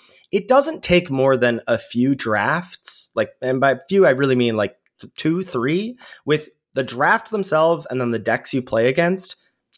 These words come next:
you're gonna see, like, eighty percent of the cards. By that time, you really will have seen what the cube has to offer. And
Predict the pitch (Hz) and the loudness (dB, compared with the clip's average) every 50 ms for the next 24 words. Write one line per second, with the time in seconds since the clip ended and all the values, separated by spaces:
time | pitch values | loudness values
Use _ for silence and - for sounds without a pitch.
0 | - - 233 240 247 - 311 294 254 - - - 175 160 143 120 117 104 - - | -6 -4 -4 -2 2 2 2 2 4 2 2 4 4 6 6 6 4 2 0 -6
1 | _ _ _ _ - - 127 135 139 135 135 127 123 - - 120 - - 107 101 | _ _ _ _ -2 0 2 2 2 0 0 -4 -4 -6 -8 -8 -6 -6 -6 -6
2 | 92 - 92 - - 85 - - 76 65 - - _ _ - - - - - _ | -6 -8 -10 -10 -12 -14 -10 -10 -10 -10 -10 -12 _ _ -18 -16 -16 -16 -18 _
3 | _ _ _ _ _ _ - 147 180 180 208 214 220 - - - 135 135 147 156 | _ _ _ _ _ _ 0 0 2 4 2 2 0 0 -2 0 2 2 2 2
4 | 160 165 170 - - - _ - 175 202 220 247 247 226 208 180 147 143 135 120 | 0 -2 -6 -8 -14 -16 _ -4 -2 -2 0 2 2 4 4 2 2 2 0 2
5 | 127 127 120 113 92 - - _ _ _ _ _ _ _ - - - - - - | 2 2 2 2 0 -4 -18 _ _ _ _ _ _ _ -8 -2 0 0 2 2
6 | 196 202 196 175 160 147 135 120 110 120 117 - 107 - - 113 107 92 98 107 | 2 4 4 4 2 0 0 0 0 -2 -2 -2 -12 -10 -6 -8 -6 -6 -6 -8
7 | 101 - - 95 95 90 - 95 - - 226 262 233 170 170 190 | -8 -6 -4 -4 -4 -4 -4 -6 -4 0 2 4 4 4 2 0